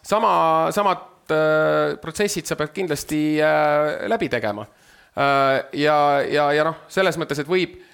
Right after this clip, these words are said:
võib arvata, et, et, et jah, võib-olla seesama mudel ja, ja see võiks, võiks sobida. Et, et kui me räägime, et, et näiteks, äh, äh, kolme Balti riigi peal olevat, äh, nii-öelda, <clears throat> kui on kauplused erineva kolme Balti riigi peal, siis,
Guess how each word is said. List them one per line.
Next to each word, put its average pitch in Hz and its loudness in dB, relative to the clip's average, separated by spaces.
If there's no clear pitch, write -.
võib 170 2
arvata, 165 0
et, - -8
et, 143 0
et 175 -2
jah, 185 -6
võib-olla 135 -2
seesama 151 -2
mudel 160 0
ja, 147 0
ja 147 -2
see 151 -2
võiks, 151 -8
võiks 151 -8
sobida. 127 -4
Et, 127 -6
et - -16
kui 151 -2
me 147 0
räägime, 143 -2
et, - -20
et 143 -4
näiteks, 139 -4
äh, 131 -2
äh, 127 0
kolme 175 0
Balti 170 0
riigi 165 -4
peal 131 0
olevat, 135 -2
äh, 131 0
nii-öelda, 127 -2
<clears throat> 170 0
kui 139 0
on 131 -4
kauplused 139 -2
erineva 131 -2
kolme 139 -2
Balti 165 -4
riigi 220 -4
peal, 143 0
siis, - -4